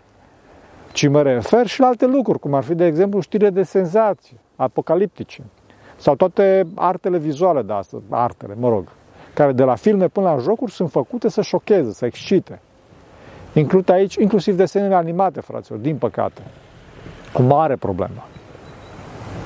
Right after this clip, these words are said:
O mulțime de efecte speciale, fraților, care mai de care mai excitante, da? Te uiți la un trailer și nu înțelegi nimic decât o înșiruire de secvențe, secvențe șocante. Eu nu urmăresc foarte îndreaptat pe fraților,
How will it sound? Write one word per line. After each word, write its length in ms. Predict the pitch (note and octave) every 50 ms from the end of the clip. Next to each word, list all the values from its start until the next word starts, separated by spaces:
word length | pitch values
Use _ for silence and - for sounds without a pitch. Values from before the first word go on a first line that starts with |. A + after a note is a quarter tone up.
| - - - - -
O 60 | D3
mulțime 320 | D3 D3 C3+ - G3+ G3+ G3+
de 120 | D#3+ F3
efecte 340 | E3 - - F#3+ F#3 - E3+
speciale, 460 | - - - C#3+ - G3 G3 F#3 D3+
fraților, 540 | A#2+ - B2+ A#2+ A2 - C#3 C#3 C#3 C#3 B2+
care 260 | - D#3+ D#3+ D#3+ F3+
mai 160 | D#3+ E3 D#3+
de 80 | C3 C#3
care 260 | - E3 D#3 D3+ C#3+
mai 200 | A#2+ C3+ D#3 F#3
excitante, 640 | F#3 - - D3 - - C3+ B2 A2+ G2+ F#2 - A2+ -
da? 160 | - - - -
Te 80 | - D3
uiți 140 | D#3+ E3 E3+
la 100 | F#3+ E3+
un 100 | D3+ B2
trailer 460 | - - D3+ D3 D#3 E3 F3+ F#3 F3
și 100 | - -
nu 60 | G3
înțelegi 360 | F#3+ E3 - F#3+ F#3 F#3 E3+
nimic 580 | D#3+ E3+ E3 E3+ F#3 F3+ F#3 G3 F3 - - -
decât 360 | - B2 A#2+ A#2 - D3+ -
o 60 | D#3
înșiruire 540 | C#3+ C#3 B2+ - - C#3+ B2 C#3 D#3 D#3+ D#3+
de 300 | D#3 D3+ C3 - - D3
secvențe, 420 | C3 - C#3+ A#2 B2 C#3+ C3+ E3+ - - - - C4 D#3+
secvențe 500 | B2 - - C3+ A2+ B2 D3 D3 - E3+
șocante. 580 | D3 - - C#3+ - - D#3 D3+ A#2+ F#2 - - _ _ _ _ _ _ _ _ _ _ _ _ - - - - - - - - -
Eu 120 | - D3+ D#3
nu 140 | F3+ A3 A#3+
urmăresc 360 | A3 F#3+ D#3+ D3 C#3+ B2 -
foarte 180 | C3+ B2 A2
îndreaptat 420 | B2 A#2 B2 A#2+ A2+ - C3 B2 A2
pe 80 | A2
fraților, 380 | A2 - - - A2 D3 C#3+